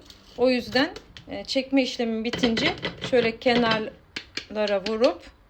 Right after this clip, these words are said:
kenarlardaki kahveleri ortaya gelmesini sağlıyorum. Şimdi bunu boşaltayım size ben. Çekilmiş kahvenin şöyle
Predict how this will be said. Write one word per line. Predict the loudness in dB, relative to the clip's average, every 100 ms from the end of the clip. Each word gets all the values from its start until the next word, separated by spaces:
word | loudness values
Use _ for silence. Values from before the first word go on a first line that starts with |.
| -16 -14 -18 -16 -14
kenarlardaki | -6 -2 0 0 0 -2 -4 -6
kahveleri | -4 -4 -4 -4 -2 0
ortaya | 0 -2 -2 -2 -2 -6 -14 -20 -20 -8
gelmesini | -2 -2 -2 -8 -6 -4 -4 -6 -20 -20 -20
sağlıyorum. | -8 0 2 0 -2 -6 -6 -8 -12 -20 -20 _ _ -18 -12 -12 -14 -20 -20 -20 -20 -6
Şimdi | -2 2
bunu | 2 4
boşaltayım | 2 2 0 0 0
size | 0 -2 -4 -6
ben. | -8 -10 _ _ -20 -20 -20 -20 -20 -20 -20 -20 -20 -14
Çekilmiş | -6 -4 -2 -2 0 -2 -2
kahvenin | 0 0 0 0 0 -2 -6 -18 -20 -20 -20 -20 -20 -4 -4 0 -4 -4 -18 -20 -20 -20 -20 -20 -20 -20 -20 -20 -20 -20 -20 -20 -20 -20 -20 -20 -20 -12
şöyle | -8 -2 0 0 -2 -6